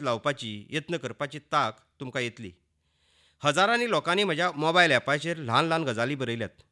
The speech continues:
श्रेय गुप्तान हे गजालीचेर भर दिला की बरे कुडीतूच मन बरें आसता. विद्यार्थ्यांनी आपल्या अभ्यासा वांगडाच आपले भलायके कडेनूय लक्ष दिवचें, जाका लागून परिक्षेंत तुमी बरे तरेन बरोवंक शकतले. आतां हांव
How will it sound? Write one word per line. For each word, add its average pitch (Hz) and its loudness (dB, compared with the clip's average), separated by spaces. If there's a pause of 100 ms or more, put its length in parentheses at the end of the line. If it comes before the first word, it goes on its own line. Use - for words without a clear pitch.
(640)
श्रेय 190 6
गुप्तान 208 4
हे 160 4
गजालीचेर 160 0
भर 127 0
दिला 139 0 (320)
की 180 0
बरे 196 6
कुडीतूच 180 -2
मन 170 2 (440)
बरें 156 6
आसता. 135 0 (720)
विद्यार्थ्यांनी 165 6
आपल्या 196 4
अभ्यासा 143 2
वांगडाच 160 2 (300)
आपले 170 2
भलायके 143 4
कडेनूय 170 0
लक्ष 160 0
दिवचें, 147 -6 (800)
जाका 185 8
लागून 214 8
परिक्षेंत 175 6 (100)
तुमी 190 4
बरे 180 6
तरेन 180 2
बरोवंक 170 2
शकतले. 104 -6 (920)
आतां 226 6
हांव 214 8